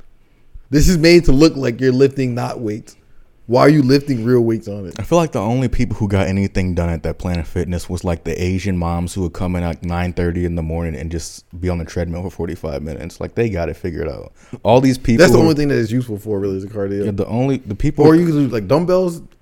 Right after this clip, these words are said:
Speaker 1: <clears throat> What I had to start doing, I started doing, like, dumbbell workouts.
Speaker 2: Oh, yeah, is that, uh, but yeah, the
Speaker 1: But at that point,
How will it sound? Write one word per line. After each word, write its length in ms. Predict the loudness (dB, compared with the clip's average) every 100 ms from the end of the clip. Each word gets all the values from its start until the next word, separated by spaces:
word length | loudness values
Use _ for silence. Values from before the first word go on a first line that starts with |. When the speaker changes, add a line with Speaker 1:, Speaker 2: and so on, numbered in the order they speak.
| -8
Speaker 1:
<clears throat> 220 | -6 -4
What 120 | 0
I 80 | 2
had 120 | 2
to 100 | -2
start 220 | -2 0
doing, 200 | 0 -2
I 120 | -2 -4
started 260 | -2 -4
doing, 160 | -4 -8
like, 140 | -8
dumbbell 260 | -8 -8 -8
workouts. 400 | -10 -12 -14 -18 -20 _
Speaker 2:
Oh, 60 | 0
yeah, 240 | 2 0
is 180 | -2 -6 -2
that, 300 | -2 -4 -8 -20 -20 -20 -20 -20 -6
uh, 380 | -4 -2 -4 -6
but 180 | -2
yeah, 120 | 0 0
the 100 | -2
Speaker 1:
But 160 | -6
at 80 | -4
that 240 | -4 -4
point, 280 | -6 -12 -12